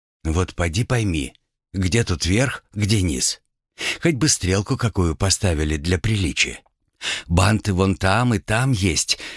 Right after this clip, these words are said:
все как заказывал. Я-то, правда, пошутил, а Белозеров, как видно, воспринял все всерьез. Но это хорошо, что моя помогайка внутрь заглянула.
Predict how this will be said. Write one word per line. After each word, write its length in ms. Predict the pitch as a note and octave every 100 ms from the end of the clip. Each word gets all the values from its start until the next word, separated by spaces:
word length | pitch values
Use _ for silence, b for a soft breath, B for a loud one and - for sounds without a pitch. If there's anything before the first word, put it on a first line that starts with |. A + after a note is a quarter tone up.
| B
все 260 | - G#2
как 200 | G#2 G2+
заказывал. 680 | G#2 B2 C3 F#2+ D#2+ D2 - - _ _ _ -
Я-то, 340 | A#2 B2+ A2
правда, 360 | A#2 A2+ G2+ G2
пошутил, 580 | A2 - C3 F#3+ B2+ - B B
а 180 | G#2+ G2+
Белозеров, 600 | G#2 G#2 G#2+ E3 D#3 -
как 200 | G#2 F#2
видно, 280 | D#3 C#3+ A#2
воспринял 520 | G#2+ - C3+ C#3+ C#3+
все 360 | - C#3 C#3+ -
всерьез. 640 | - - F3 C3 D#2 - - _ _ _ _ _ _ B B B B
Но 260 | D#2+ D#2
это 220 | D#2+ F2 E2+
хорошо, 440 | F2 E2+ F2 A#2+
что 220 | - -
моя 240 | D2 D#2 D2+
помогайка 640 | E2 D#2+ D#2 G2 A2+ F#2+
внутрь 420 | D#2+ G#2 G#2 -
заглянула. 760 | D#2+ D#2 F2 A2 B2 D#2+ C#2